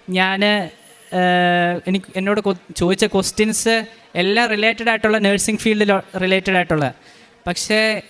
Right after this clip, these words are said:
എനിക്കറിയത്തില്ല ഞാൻ എന്തൊക്കെ ഉത്തരങ്ങളാണ് പറഞ്ഞതെന്നുള്ളത്. അപ്പോഴും ഞാൻ, ഏഹ്, ഡിസപ്പോയിൻറ്റഡ് ആയിരുന്നു. കാരണം എനിക്ക് പ്രോപ്പറായിട്ടുള്ള ഉത്തരങ്ങളൊന്നും എനിക്ക് പറയാൻ പറ്റിയില്ല. അവർ, അവരും, അവരും ഡിസപ്പ്-, അങ് അവരുടെ ഫേസ് കണ്ടിട്ട് എനിക്കും ഒരു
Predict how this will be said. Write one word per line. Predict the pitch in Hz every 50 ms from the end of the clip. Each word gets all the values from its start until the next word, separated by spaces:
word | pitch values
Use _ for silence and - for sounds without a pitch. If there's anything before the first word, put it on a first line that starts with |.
| -
എനിക്കറിയത്തില്ല | 185 202 220 - 226 233 233 220 233 226 220
ഞാൻ | 208 208 208 214 214
എന്തൊക്കെ | 202 208 214 233 220 - 262
ഉത്തരങ്ങളാണ് | 233 214 - 226 233 233 233 226 220 208
പറഞ്ഞതെന്നുള്ളത്. | 208 196 196 196 208 208 202 196 190 185 185 185 185 208 208 - - - - - - _ _ -
അപ്പോഴും | 151 - - 202 214 220
ഞാൻ, | 220 214 208 220 226 233 220 - - - 117 208
ഏഹ്, | 208 208 208 208 208 202
ഡിസപ്പോയിൻറ്റഡ് | 202 - - 226 - 240 247 262 247 233 220
ആയിരുന്നു. | 196 190 202 202
കാരണം | 202 202 208 220 233
എനിക്ക് | 226 226 226 247
പ്രോപ്പറായിട്ടുള്ള | 208 220 220 220 220 - 247 247 240 233 233 233
ഉത്തരങ്ങളൊന്നും | 214 220 233 226 233 233 226 226 220 220 226
എനിക്ക് | 214 208 214
പറയാൻ | 214 214 208 208 214 214
പറ്റിയില്ല. | 208 202 208 214 208 202
അവർ, | 190 185 196 202 220 226 226 226 220 196 - _ _ _ _ _ _ -
അവരും, | 175 175 175 196 208 220 226 233 233 233 233 226 220 - 214 214 208 202
അവരും | - 208 214 226 233 247 247 233
ഡിസപ്പ്-, | 233 220 - 233 226 - - -
അങ് | 175 190 196 190
അവരുടെ | 190 196 214 226 240
ഫേസ് | - 240 240 247 - 262
കണ്ടിട്ട് | 247 240 240 240 226
എനിക്കും | 226 226 233 226 - 247 240 240 233 233
ഒരു | 226 220 226 226 226